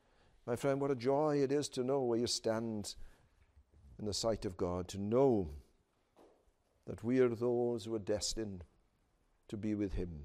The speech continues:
Changed, new creation in Christ Jesus, the beginning of what God has planned eternally,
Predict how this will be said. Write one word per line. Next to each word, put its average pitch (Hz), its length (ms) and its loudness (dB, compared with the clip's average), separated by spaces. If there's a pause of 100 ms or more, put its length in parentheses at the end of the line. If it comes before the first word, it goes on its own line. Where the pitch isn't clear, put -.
(760)
Changed, 131 680 4
new 135 240 4
creation 135 680 -2 (460)
in 131 180 0
Christ 123 380 2
Jesus, 113 400 2
the 117 60 -8
beginning 143 440 2
of 139 120 2
what 131 180 -4
God 143 400 6
has 131 100 -2
planned 139 420 -2
eternally, 123 540 2